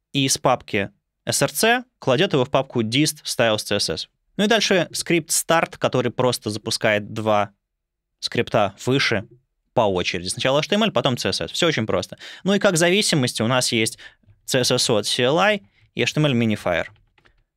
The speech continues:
Как вы видите, пока ничего из этого просто не может заработать, потому что мы описали все зависимости, но мы пока ничего не установили. Давайте это сделаем.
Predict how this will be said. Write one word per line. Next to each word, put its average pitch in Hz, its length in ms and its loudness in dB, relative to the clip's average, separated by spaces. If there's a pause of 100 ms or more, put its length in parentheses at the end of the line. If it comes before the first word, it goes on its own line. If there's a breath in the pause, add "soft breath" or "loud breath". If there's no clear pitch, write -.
(240)
Как 147 160 -2
вы 196 80 4
видите, 214 460 2 (720)
пока - 340 0
ничего 175 380 4
из 160 80 4
этого 147 400 2 (320)
просто 151 260 2
не 160 140 4
может 135 320 4
заработать, 147 380 2
потому 127 160 -2
что - 100 -4
мы 139 80 2
описали 143 400 2
все 127 160 -2
зависимости, 143 640 0 (240 loud breath)
но 156 120 2
мы 165 60 4
пока 156 200 2
ничего 143 220 2
не 123 80 2
установили. 104 460 0
Давайте 156 280 2
это 107 160 0
сделаем. 85 400 -4